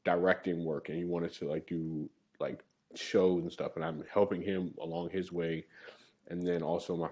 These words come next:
friend Devin, uh, we've been friends since, like, seventh grade, middle school, and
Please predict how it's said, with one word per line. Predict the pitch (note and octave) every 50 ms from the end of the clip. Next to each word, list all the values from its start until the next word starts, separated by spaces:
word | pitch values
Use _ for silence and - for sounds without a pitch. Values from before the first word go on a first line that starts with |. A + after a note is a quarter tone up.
| -
friend | - E2+ D#2+ D#2+ D#2+
Devin, | E2+ F2+ F#2+ F#2 F#2 F2 E2+ E2+ - _ _ _ _ _ _ _ - - _ -
uh, | D#2 D#2 D#2 D2+ D2+
we've | E2+ F2+ E2
been | D#2+ F2 E2 D2+
friends | - - F2 E2+ E2 - -
since, | E2+ E2 - - -
like, | - - - - - - -
seventh | - - - F2+ - E2+ E2
grade, | - F2 F2 E2+ E2 D2+ - D#2
middle | E2+ E2+ F2
school, | - - - E2 D#2 D#2 D#2 D#2
and | D#2 D2 -